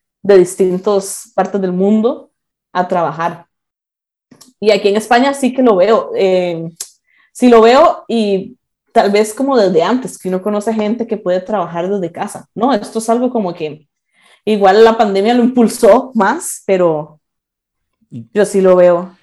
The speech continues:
Speaker 2: ¿Y tu, tu familia y tus, y tus amigos y amigas qué, qué te dicen, qué te dicen? Porque primero una cosa es ir a, is-, ir a, a Barcelona a hacer una maestría.
Speaker 1: Ajá.
Speaker 2: Eh,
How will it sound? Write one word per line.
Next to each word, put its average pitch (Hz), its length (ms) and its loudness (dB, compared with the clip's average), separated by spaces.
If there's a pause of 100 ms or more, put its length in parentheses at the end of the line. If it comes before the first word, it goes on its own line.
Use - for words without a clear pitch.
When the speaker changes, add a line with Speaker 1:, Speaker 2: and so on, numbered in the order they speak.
(140)
Speaker 2:
¿Y 117 260 -12
tu, 92 880 -10
tu 110 120 -10
familia 139 720 -10
y 147 100 -14
tus, - 500 -18
y 113 100 -16
tus 113 140 -14
amigos 110 680 -12
y 104 140 -12
amigas 104 320 -14
qué, 92 520 -14 (340)
qué 104 160 -10
te 110 140 -10
dicen, 95 960 -16
qué 104 120 -14
te 110 100 -12
dicen? 101 680 -14
Porque 87 260 -16
primero 90 340 -14
una 95 240 -12
cosa 98 200 -16
es - 120 -18
ir 90 140 -14
a, 87 200 -14 (680)
is-, - 340 -20
ir 101 180 -12
a, 98 300 -14
a 101 160 -16
Barcelona 92 480 -10
a 85 40 -14
hacer 85 140 -20
una 92 160 -16
maestría. 110 720 -10 (720)
Speaker 1:
Ajá. 196 100 -12
Speaker 2:
Eh, 95 800 -8